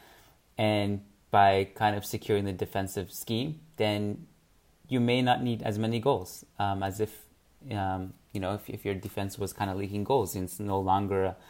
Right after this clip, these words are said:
it's no longer a matter of just outscoring your opponent like Cleveland Cavaliers style. It's, it's just a matter of actually zipping up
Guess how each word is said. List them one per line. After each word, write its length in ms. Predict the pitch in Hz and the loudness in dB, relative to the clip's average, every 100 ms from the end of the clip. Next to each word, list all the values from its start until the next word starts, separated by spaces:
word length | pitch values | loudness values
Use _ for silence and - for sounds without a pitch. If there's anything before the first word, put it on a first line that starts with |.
| - - - _ | -20 -20 -20 _
it's 180 | 120 - | -4 2
no 120 | 127 | 4
longer 340 | 117 113 117 110 | 10 10 10 8
a 60 | |
matter 220 | 104 104 | 8 8
of 100 | 107 | 6
just 160 | 95 - | 2 2
outscoring 500 | 107 104 - 104 101 | 2 2 2 2 2
your 100 | 95 | 0
opponent 400 | 95 104 110 104 | 0 0 0 0
like 180 | 101 92 | -2 -2
Cleveland 340 | - 104 101 | 0 0 0
Cavaliers 520 | 101 98 92 95 113 - | 2 2 4 4 2 2
style. 300 | 98 92 - | 0 0 -4
It's, 240 | 95 - | -8 -10
it's 200 | - 101 | -6 -6
just 200 | - 98 | -4 -4
a 40 | 101 | 0
matter 280 | 95 95 98 | 4 4 4
of 120 | 95 | 2
actually 400 | 98 - 110 98 | 2 0 -4 -2
zipping 340 | 101 - 101 | -2 -2 2
up 260 | 92 90 | 2 0